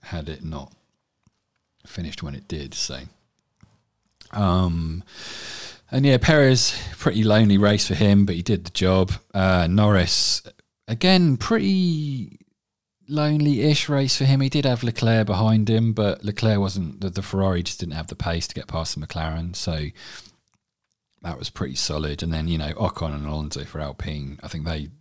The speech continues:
they're the standout team performance for the day, I think. I think that was a really good job from them. Um, and actually also Red Bull to, to beat one of the Mercedes when really the Mercedes was the quicker car. So that really comes down to Max and also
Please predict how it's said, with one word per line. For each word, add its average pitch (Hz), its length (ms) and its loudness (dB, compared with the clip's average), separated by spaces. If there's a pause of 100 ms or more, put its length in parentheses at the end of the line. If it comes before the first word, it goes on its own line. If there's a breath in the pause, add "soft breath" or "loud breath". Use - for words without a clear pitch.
they're 85 180 -2
the 76 100 -10
standout 71 640 -6 (320)
team 73 260 -10
performance - 540 -16
for - 100 -18
the 67 80 -14
day, - 260 -12
I - 60 -12
think. - 400 -16
I - 40 -12
think 82 100 -10
that - 100 -16
was - 120 -14
a 78 40 -12
really 62 160 -12
good - 200 -12
job - 200 -14
from 64 200 -18
them. - 220 -16 (680 loud breath)
Um, 73 400 -8
and 113 100 2
actually 131 220 2
also 101 220 2
Red 95 200 2
Bull 76 220 -4
to, 82 180 -4
to - 140 -6
beat 82 240 -2
one 78 140 -6
of - 20 -10
the 73 60 -8
Mercedes 76 640 -6
when 69 420 -14 (160)
really 82 300 -8
the 69 80 -14
Mercedes 69 440 -10
was - 200 -12
the - 100 -18
quicker - 300 -10
car. 82 340 -8 (800 loud breath)
So - 160 -4
that 85 200 0
really 73 340 -10 (460 loud breath)
comes 69 240 -12
down 71 200 -12
to 73 100 -12
Max 73 540 -10
and 76 260 -6
also 69 500 -8